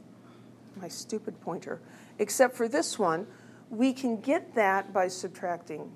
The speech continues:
and adding. So we've got this, all the, all the arrows pointing up would be plus, and all the ones pointing down would be negative. And we add them together.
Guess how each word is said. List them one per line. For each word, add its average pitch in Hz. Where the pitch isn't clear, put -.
and 170
adding. 151
So 165
we've 180
got 165
this, 233
all 208
the, 202
all 208
the 233
arrows 214
pointing 208
up 240
would 202
be 180
plus, 277
and 214
all 208
the 202
ones 190
pointing 175
down 165
would 170
be 202
negative. 214
And 170
we 165
add 170
them 175
together. 160